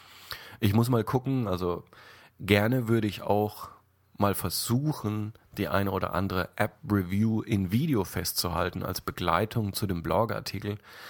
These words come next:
Ähm, da muss ich mal gucken, weil ich hab nur diese Kodak, äh, äh, na, wie heißt der denn?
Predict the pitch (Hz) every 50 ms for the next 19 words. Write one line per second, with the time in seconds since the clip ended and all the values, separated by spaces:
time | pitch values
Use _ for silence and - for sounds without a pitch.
0 | - - - - - - - - - 98 98 95 95 95 95 92 90 87 87 87
1 | - _ _ _ _ _ _ _ _ _ _ _ _ _ _ - - - - -
2 | - 87 92 110 117 113 110 104 95 95 - - 127 127 - 107 98 85 87 98
3 | 101 98 - - 117 - 113 110 110 95 107 104 95 101 98 92 95 98 92 -
4 | - - - 113 117 113 104 101 98 98 - - - - - - - 101 98 -
5 | - - - 92 98 _ _ - _ _ _ _ _ _ _ - - - - -
6 | - - - - - - - 123 131 95 92 90 87 87 87 85 - - - -
7 | - -